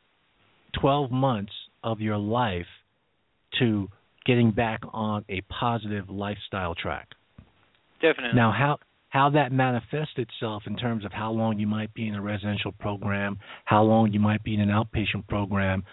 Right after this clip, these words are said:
Speaker 1: nobody knows in advance. But at least you could say, "I, I can dedicate one year of my life to try and get my life back in."
Speaker 2: Okay.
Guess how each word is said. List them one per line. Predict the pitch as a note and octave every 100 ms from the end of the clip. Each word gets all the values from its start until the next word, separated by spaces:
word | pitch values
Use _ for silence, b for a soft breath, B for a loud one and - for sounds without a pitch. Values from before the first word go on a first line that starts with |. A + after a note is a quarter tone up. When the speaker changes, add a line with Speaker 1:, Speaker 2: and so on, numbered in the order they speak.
| B B2
Speaker 1:
nobody | C3+ C#3 C3 B2
knows | C3 B2+ A2+
in | A2+
advance. | G#2 F#2+ B2+ G#2+ - - - _ _ _ _ _ _ _ _ _ _ _ _ _ -
But | A#2+
at | G#2
least | A2+ D3+ C#3 -
you | - G#2+
could | A#2+ -
say, | - A2 G#2
"I, | A#2 A2+ A#2
I |
can | B2 G#2
dedicate | A#2+ C3+ A#2 - G#2+ -
one | G#2+ A2+ A2+
year | A2 A2+
of |
my | G2+ G2+
life | G2 A#2 A#2+ -
to | -
try | - A2
and | G2+ F#2
get | F#2
my | G2+ F#2+
life | G2 G2+ G2+ - _ - -
back | A2+ A2+ A2
in." | G2 G2 - _ _ _ _ _ _ _ _ -
Speaker 2:
Okay. | E3 F#3